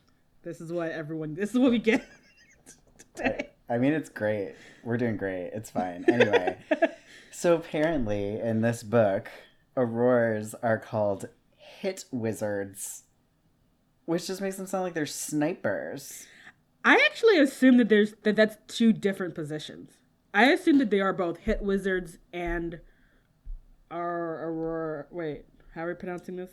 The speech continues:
Speaker 2: The movie says Auror, and I found that
Speaker 1: Auror.
Speaker 2: impossible to get out of my mouth, so I say Auror. <laughs>
Speaker 1: Auror. Yeah,
Speaker 2: You
Speaker 1: I
Speaker 2: can, you
Speaker 1: think
Speaker 2: can say it however you want.
Speaker 1: So I,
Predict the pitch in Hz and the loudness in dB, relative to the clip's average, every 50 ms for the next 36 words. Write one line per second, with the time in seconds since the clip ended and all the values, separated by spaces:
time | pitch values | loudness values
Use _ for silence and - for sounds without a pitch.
0 | _ _ - 165 160 160 160 160 160 170 170 165 - 156 139 135 123 - 62 76 | _ _ -10 -8 -6 -6 -6 -6 -6 -8 -10 -6 -2 0 0 0 0 -2 -6 -4
1 | 104 110 110 107 107 107 104 104 101 98 98 98 98 98 98 101 101 98 104 104 | -4 -4 -2 -4 -4 -4 -4 -6 -6 -4 -4 -4 -4 -4 -4 -4 -6 -6 -6 -6
2 | 104 104 110 113 - - - 113 113 - - 151 147 143 - - - - - 104 | -8 -8 -8 -8 -6 -4 -2 -2 -2 -2 -2 -4 -4 -4 -6 -6 -8 -8 -10 -8
3 | 107 104 101 101 95 110 107 104 98 98 95 95 - 101 101 95 92 90 85 85 | -8 -8 -8 -8 -8 -8 -6 -4 -4 -6 -6 -8 -10 -10 -10 -8 -8 -8 -10 -10
4 | 90 90 - - - 95 92 92 92 90 - 104 95 95 98 95 90 87 85 82 | -12 -12 -14 -10 -8 -6 -6 -6 -8 -8 -6 -6 -6 -4 -6 -6 -8 -8 -10 -8
5 | 87 95 113 - - - - - - - - - 165 160 156 156 143 131 120 143 | -4 -4 -4 -4 -6 -14 -20 -20 -20 -18 -16 -14 -12 -10 -10 -10 -10 -10 -12 -14
6 | - - - 202 190 165 127 120 120 - 233 247 - 330 170 320 - 196 170 - | -16 -14 -8 -4 -2 0 0 0 4 6 4 6 6 6 4 4 2 -2 -2 2
7 | 156 139 127 113 117 131 117 113 107 98 107 113 117 123 120 110 110 113 117 123 | 4 4 4 4 2 0 0 -2 -2 -6 -4 -4 -2 -4 -4 -4 -6 -8 -8 -6
8 | - 127 - - - 277 269 269 269 254 247 254 - 226 254 277 | -6 -8 -8 -2 2 4 4 6 6 4 2 2 4 4 4 6